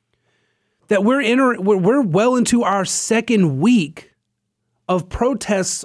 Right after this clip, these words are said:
all over the country in Iran. I mean, in, in, uh, yeah, in Iran. Younger generations are now out speaking. And you know what's happening? The Iranian government's going out into the streets and shooting them.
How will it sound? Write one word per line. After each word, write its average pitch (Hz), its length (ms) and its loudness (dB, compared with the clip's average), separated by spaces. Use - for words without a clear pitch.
all 202 320 0
over 196 260 2
the 170 120 -2
country 208 440 -2
in 147 80 2
Iran. 143 520 -2
I 180 160 -4
mean, 190 140 0
in, 170 200 0
in, 170 240 0
uh, 139 420 -2
yeah, 220 160 0
in 170 140 -2
Iran. 185 420 -2
Younger 220 340 0
generations 190 720 0
are 165 100 -4
now 170 240 -2
out 156 240 -6
speaking. 214 420 -2
And 151 140 0
you 165 60 4
know 190 120 2
what's 190 180 -2
happening? 208 560 0
The 156 100 2
Iranian 165 480 0
government's 175 420 0
going 180 240 2
out 196 80 0
into 165 140 0
the 139 60 -2
streets 226 360 -2
and 143 100 -8
shooting 269 460 2
them. - 180 -10